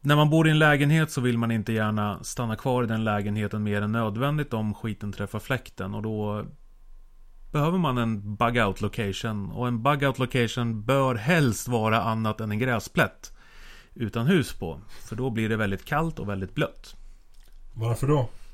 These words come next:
Speaker 1: Därför att det kan regna och därför kan det vara vinter.
Speaker 2: Det är, det är sant. Vi kan ju inte bestämma när, när skiten träffar fläkten. Det kan den göra.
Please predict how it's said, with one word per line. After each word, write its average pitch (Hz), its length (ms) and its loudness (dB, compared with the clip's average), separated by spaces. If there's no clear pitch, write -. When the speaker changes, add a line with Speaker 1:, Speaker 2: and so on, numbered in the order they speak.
Speaker 1:
Därför 101 400 -4
att 95 60 -6
det 98 80 -8
kan 98 220 -6
regna 95 400 -4
och - 120 -12
därför 101 240 -8
kan 98 160 -6
det 98 60 -4
vara 98 140 -2
vinter. 113 380 -6
Speaker 2:
Det 117 120 -2
är, 135 260 0
det 131 100 -2
är 139 40 -2
sant. 110 220 -4
Vi 113 40 -2
kan 131 100 2
ju 131 40 6
inte 120 120 0
bestämma 107 400 4
när, 104 200 4
när 107 140 6
skiten 101 260 4
träffar 104 220 4
fläkten. 101 380 2
Det 104 80 4
kan 107 140 2
den 104 100 4
göra. 92 340 4